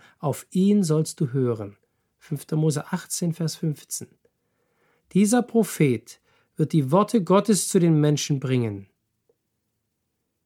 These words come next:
Jesus Christus war dieser Prophet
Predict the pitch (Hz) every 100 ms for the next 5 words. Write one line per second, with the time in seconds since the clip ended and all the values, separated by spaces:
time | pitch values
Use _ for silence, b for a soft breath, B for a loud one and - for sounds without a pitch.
0 | _ - 180 233 262 - - 247 - 151
1 | 123 139 135 127 120 127 - 120 - 170
2 | 208 -